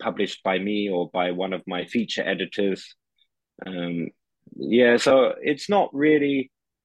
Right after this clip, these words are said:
it's not aimed at really making any money or, or it's really all about sharing other people's work, trying to get them an audience. Is, so I hope that we've kind of achieved that somehow.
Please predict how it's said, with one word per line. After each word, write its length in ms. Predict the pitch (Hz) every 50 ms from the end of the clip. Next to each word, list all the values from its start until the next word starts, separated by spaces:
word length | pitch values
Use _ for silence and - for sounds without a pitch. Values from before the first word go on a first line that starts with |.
| _ _ _ -
it's 240 | - 120 - -
not 280 | 143 147 147 131 - - -
aimed 500 | 117 123 127 127 131 127 123 123 113 107
at 200 | 113 107 98 - - _ 104
really 360 | 110 113 107 101 104 104 101
making 440 | 104 110 107 101 - - 104 98 98
any 220 | 98 98 95 98
money 580 | 101 113 127 135 135 135 131 131 131 131 127 120
or, 360 | 107 92 92 90 85 - - -
or 300 | - 85 92 80 - - _ _ _ _ _ _ _ _ _ _ _ _ _ _
it's 220 | - 107 107 98 -
really 300 | 131 147 143 123 120 123
all 240 | 120 117 110 98 113 113
about 320 | 101 107 107 104 - -
sharing 560 | - - - 135 117 110 104 104 101 98 98 - _ -
other 220 | 113 113 98 107
people's 400 | - - 120 101 - 101 98 -
work, 380 | 98 104 107 104 104 101 - - - _ -
trying 260 | - 110 101 98 95 92
to 100 | - 90
get 200 | 104 101 90 -
them 320 | 101 101 95 98 95 - - -
an 120 | 98 101
audience. 760 | 101 98 95 92 82 92 90 90 87 - _ - - - - _ _ _ _ _ _ _ _ _ _ -
Is, 300 | 90 90 90 85 - -
so 140 | 104 92 -
I 140 | - 98 -
hope 220 | 127 127 - - _ -
that 240 | 87 92 90 - - -
we've 480 | - - 98 98 92 90 90 85 85 _ _ _ _ _
kind 200 | - 123 123 101
of 80 | 85 87
achieved 380 | 82 - - - 92 80 - -
that 240 | 92 92 - -
somehow. 420 | - - 87 82 82 85 85 85